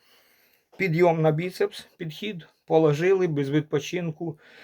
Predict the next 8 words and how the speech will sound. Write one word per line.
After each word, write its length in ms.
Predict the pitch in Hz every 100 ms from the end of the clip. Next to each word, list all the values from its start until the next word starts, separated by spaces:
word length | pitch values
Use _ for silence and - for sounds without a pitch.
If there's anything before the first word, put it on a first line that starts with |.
| - _ _ _ _ _
розгинання 760 | 165 165 143 170 175 170 165 160
на 120 | 156
трицепс. 560 | 156 131 - - - - - - -
Положили, 580 | 180 180 170 202 196
хвилина 420 | 165 170 170 165 160
відпочинок, 640 | 156 - 156 185 160 135
знову 240 | 123 110
пішли. 420 | 90 101 - 98